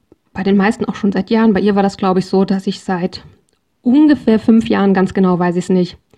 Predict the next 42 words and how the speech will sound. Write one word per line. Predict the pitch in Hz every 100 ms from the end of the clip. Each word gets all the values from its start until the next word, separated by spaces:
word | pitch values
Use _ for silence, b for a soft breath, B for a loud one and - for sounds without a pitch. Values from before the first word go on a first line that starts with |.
| B B B B B B B _ _ -
ihre | 269 269
Videos | 277 269 254
sehr, | 262
sehr | 254
regelmäßig | 247 277 247 247 247
geschaut | 214 208 254 302 302
habe. | 277 269 262
Ich | 220 -
werd | 220
euch | 190
jetzt | 202 -
nicht | 208 -
sagen, | 185 180
wer | 165
es | 175
ist. | 220 233
Von | - 208
daher | 202 190
ist | 185 -
auch | -
unerheblich, | 220 226 202 208 190
ob | 196
es | 196
eine | 202
deutsche | 175 185 208 185
oder | 180
eine | 175
amerikanische | 170 175 175 208 240 247
Influencerin | 220 233 240 214 220 214 202 190
ist. | 202
Aus | 180 -
beiden | 185 190
Bereichen | 185 175 185 180
gibt's | 180 -
auf | 175 -
jeden | 185
Fall | - 185
einige | - 185 180
Leute, | 180 180 170
denen | 175
ich | 175
folge. | - 202 214 208